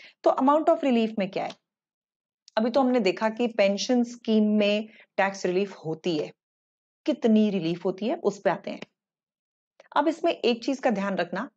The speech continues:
आपके पास दो पेंशन स्कीम्स थी, ऑक्यूपेशनल पेंशन स्कीम और एक पर्सनल पेंशन स्कीम।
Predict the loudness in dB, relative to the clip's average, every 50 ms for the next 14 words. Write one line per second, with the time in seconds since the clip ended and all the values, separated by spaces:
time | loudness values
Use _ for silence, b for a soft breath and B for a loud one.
0 | _ _ -4 -4 -4 -2 -2 0 0 0 2 4 4 4 4 4 2 0 0 0
1 | 0 -2 -2 0 0 0 0 0 0 -4 -8 -8 -8 -10 _ _ _ _ _ _
2 | _ _ _ -4 -4 -2 0 0 0 2 2 0 0 0 -2 -2 0 0 2 0
3 | 0 2 2 0 0 0 -2 -2 -2 -2 -2 -4 _ _ _ _ _ 0 2 4
4 | 4 2 0 -4 -6 _ -2 -2 -2 -2 -2 0 0 0 0 0 -4 -4 -4 -6
5 | -8 -8 -8 -8 -10 -10 -10